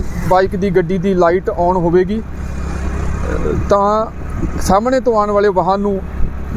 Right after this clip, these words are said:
ਤੁਹਾਡੇ ਬਾਰੇ ਪਤਾ ਲੱਗ ਜਾਂਦਾ ਹੈ ਅਤੇ ਤੁਹਾਨੂੰ ਵੀ, ਅ, ਰਸਤਾ ਹੋਰ ਵਧੇਰੇ ਸਾਫ਼ ਦਿਖਦਾ ਹੋਇਆ ਨਜ਼ਰ ਆਉਂਦਾ ਹੈਗਾ।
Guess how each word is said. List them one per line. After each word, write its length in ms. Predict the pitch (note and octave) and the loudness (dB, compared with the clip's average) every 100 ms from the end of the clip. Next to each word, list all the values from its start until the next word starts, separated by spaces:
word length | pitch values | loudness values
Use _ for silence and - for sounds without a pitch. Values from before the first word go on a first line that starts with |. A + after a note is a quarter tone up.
| - - - - D#3+ - | -4 -2 -2 0 0 4
ਤੁਹਾਡੇ 300 | G#3+ F#3 G3+ | 4 6 4
ਬਾਰੇ 200 | G3 G3+ | 4 2
ਪਤਾ 220 | G3 G3 | 0 2
ਲੱਗ 140 | F#3+ | 2
ਜਾਂਦਾ 300 | F#3 G3 G3 | 0 2 2
ਹੈ 120 | G#3+ G#3 - | 0 -4 0
ਅਤੇ 120 | G3 G#3+ | 2 2
ਤੁਹਾਨੂੰ 400 | C4 G#3+ G3 G3 | 2 2 2 0
ਵੀ, 120 | G#3 | -2
ਅ, 40 | - - - - - - - - - - | -4 -6 -6 -4 -2 0 0 0 0 2
ਰਸਤਾ 560 | F#3 F#3 - G#3 F#3+ - - - - | 4 4 2 0 0 -2 -8 -2 4
ਹੋਰ 300 | F#3+ G3+ F#3 - - - - G3 | 6 6 2 -4 -6 -4 -4 0
ਵਧੇਰੇ 280 | G3+ G#3+ F#3+ | 2 2 2
ਸਾਫ਼ 360 | F#3 E3 E3+ - - - - - - - D#3 | 2 0 -2 -8 -8 -6 -4 -2 -2 2 2
ਦਿਖਦਾ 240 | E3+ G3+ | 2 2
ਹੋਇਆ 200 | F#3 G3 | 2 0
ਨਜ਼ਰ 360 | F#3 F3 F#3+ D#3+ - - - - - - D#3+ | 0 0 -2 -2 -4 -6 -4 -2 -2 0 0
ਆਉਂਦਾ 280 | E3+ F#3 | 2 2
ਹੈਗਾ। 260 | F3 F3+ | 0 0